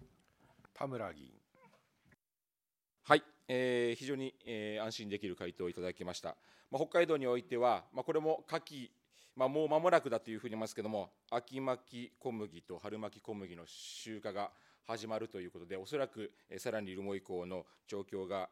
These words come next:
Speaker 2: 賑わってくるのかなというふうに思います。えー、実は今日、えー、ここに来る前にですね、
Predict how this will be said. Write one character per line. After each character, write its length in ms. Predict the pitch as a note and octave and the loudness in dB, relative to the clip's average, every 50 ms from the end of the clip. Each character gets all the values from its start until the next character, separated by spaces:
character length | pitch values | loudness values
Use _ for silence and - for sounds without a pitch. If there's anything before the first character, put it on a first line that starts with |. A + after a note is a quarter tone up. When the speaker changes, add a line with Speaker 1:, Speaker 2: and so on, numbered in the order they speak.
| _ G2 | _ -12
Speaker 2:
賑 200 | G2 G2 F#2+ G#2 | -12 -8 -6 -6
わ 60 | G2+ | -6
っ 40 | G2+ | -6
て 80 | - - | -8 -14
く 80 | - | -14
る 60 | F#2 F2+ | -12 -12
の 80 | E2 | -10
か 100 | - F2+ | -10 -6
な 160 | F#2+ F#2 F2+ | -6 -6 -6
と 120 | - _ E2+ | -8 _ -14
い 40 | E2 | -14
う 20 | |
ふ 40 | F#2+ | -14
う 20 | |
に 60 | F2 | -12
思 80 | E2+ E2+ | -12 -14
い 20 | |
ま 0 | |
す。 80 | - - _ - - - _ | -16 -18 _ -20 -20 -20 _
え 60 | - | -12
ー、 40 | C3 | -12
実 160 | - D3+ D#3 | -10 -2 0
は 100 | D3 C3+ - - - | 0 0 0 -4 0
今 120 | E3 D3 | 2 2
日、 100 | B2 - - F#2+ A2 B2+ | 2 2 0 -8 -14 -10
え 420 | A2 G#2 G2+ G2+ G2 G2 G2 G2 F#2+ | -6 -2 -2 0 0 0 0 -2 -4
ー、 20 | |
こ 60 | - - | -6 -6
こ 80 | A2+ A2 | -6 -6
に 140 | G#2+ G#2+ G2+ | -4 -6 -8
来 140 | - - A#2+ | -8 -6 -4
る 100 | A2+ G#2 | -2 -2
前 180 | G#2 G2 F#2+ | -2 -2 -4
に 60 | F#2 | -4
で 80 | E2+ E2+ | -8 -12
す 80 | - E2+ | -12 -10
ね、 180 | F2+ E2+ - | -12 -12 -12